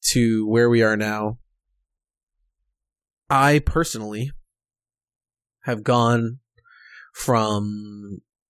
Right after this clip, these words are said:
vehement hatred of certain items to ex-, reluctant acceptance that this is the way that things are, to personal, as in myself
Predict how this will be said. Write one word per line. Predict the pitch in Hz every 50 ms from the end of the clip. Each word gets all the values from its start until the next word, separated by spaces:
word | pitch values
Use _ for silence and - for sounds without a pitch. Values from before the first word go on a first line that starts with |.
| _ _ 82 120 - - 143 123
vehement | 120 113 107 - 143 135 127 120 117 110 -
hatred | - - 131 120 - - 156 170 190 196 -
of | - 165 156
certain | - - 175 170 - 175
items | 165 160 170 190 190 202 202 180 170 - - - -
to | - 131 120 117 110 107 107 104 - -
ex-, | 113 104 - - -
reluctant | 120 123 127 120 135 135 - - - 139 120 120
acceptance | 110 110 - - 151 160 156 - 185 185 190 - -
that | 117 107
this | 127 123 - -
is | 120 117
the | 117
way | 113 113 113 117
that | 113 113 110
things | - 120 110 110 107
are, | 110 110 120 135 143 151 - _ - - - - - - _ _ _ -
to | - - 143 135 135 135 131 131 127 123 127 123 - - _ _ _ _ _ _ _ _ _ _ _ _ _ _
personal, | - - 165 196 - - 175 151 131 113 107 104 113 135 143 - _ _ _ _ _ _ _ _ _ _ _ _ _ _ _ _ _ _ _ _ _ _ _ _ _ _ _ _ _ _ _ _ _ _ _ _ _ _ _ _ _
as | - 120 117 113
in | 120 113
myself | 110 110 110 107 - - 147 139 123 113 110 104 - - - - -